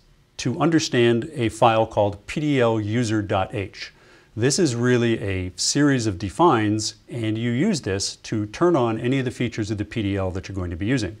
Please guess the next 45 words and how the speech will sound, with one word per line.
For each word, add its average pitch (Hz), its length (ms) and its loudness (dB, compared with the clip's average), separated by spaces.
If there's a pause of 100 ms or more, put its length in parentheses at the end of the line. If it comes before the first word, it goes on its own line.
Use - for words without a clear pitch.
(140)
So, 98 260 -2
for 101 180 -6
example, 95 440 -2
if 95 100 -6
you're 101 80 -6
going 92 140 -4
to 90 80 -4
be 95 100 -6
using 90 320 -4
an 85 80 -6
A 87 100 -4
D 87 120 -6
C, 180 400 0 (340)
you 143 160 2
would 127 180 2
say, 101 460 0 (460)
"Enable 110 440 0
A 107 160 -2
D 101 140 -2
C 95 420 -2 (100)
and 95 360 -6 (300)
say 95 340 -2
P - 180 -6
D 101 140 -2
L 90 100 -2
on." 92 300 -4 (420)
The 117 100 0
second 214 360 2
thing 117 180 0
you 104 120 2
need 95 220 -4
to 117 80 -10
do 92 340 -6
is 127 180 -2
configure 143 640 0
the 131 80 -2
peripheral. 117 580 -4
The 120 100 -8
way 160 180 0
the 240 100 -2
P 185 160 -4
D 143 140 0
L 110 160 4
is 92 140 -4
designed 98 560 -6